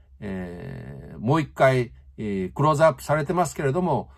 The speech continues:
その延々たる雨の御代神が武士道に語られたと。武士道について語られたということであります。まあ、どうぞ、この言霊だけはこれ直接聞かないと決してわからないものでありますので、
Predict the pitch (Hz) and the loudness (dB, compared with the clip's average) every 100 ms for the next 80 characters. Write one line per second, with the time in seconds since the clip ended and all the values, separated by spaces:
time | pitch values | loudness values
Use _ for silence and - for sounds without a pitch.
0 | - - - 196 175 - 180 240 240 240 | -20 -2 4 6 6 4 4 4 4 2
1 | 196 240 202 143 170 202 185 151 139 160 | 4 4 4 6 6 6 4 2 2 0
2 | 175 180 160 175 190 147 92 - - - | 0 0 0 2 4 4 2 -10 -20 -12
3 | 120 139 170 151 143 190 180 127 - - | -2 -2 0 4 4 4 2 0 -10 -12
4 | - 131 120 110 - - - - - - | -4 0 2 0 -6 -20 -20 -20 -20 -20
5 | - - - - - - - 123 - 143 | -20 -20 -20 -20 -20 -14 -6 -2 0 0
6 | 151 185 247 190 151 120 110 - - - | 0 -2 -2 0 2 2 0 -8 -18 -20
7 | - 120 123 117 120 104 90 95 95 - | -16 -4 -2 0 -2 -4 -8 -10 -12 -14
8 | - - - - - - 165 262 190 123 | -18 -20 -20 -20 -14 -4 4 6 6 2
9 | - - - - - 135 131 208 247 240 | -2 -16 -20 -12 -2 0 4 2 4 4
10 | 240 240 139 - - - - 143 180 214 | 6 6 6 2 -8 -20 -8 0 2 4
11 | 170 143 143 135 - 208 190 - 233 202 | 4 4 2 0 0 -2 -2 -6 -4 -4
12 | - - 214 196 160 151 135 240 - - | -8 -2 2 2 0 -4 -6 -6 -6 -8
13 | - 254 208 208 196 185 160 143 139 117 | 0 6 6 6 4 4 4 2 2 2
14 | 113 123 123 113 110 101 104 90 | 0 0 -2 -4 -6 -4 -4 -6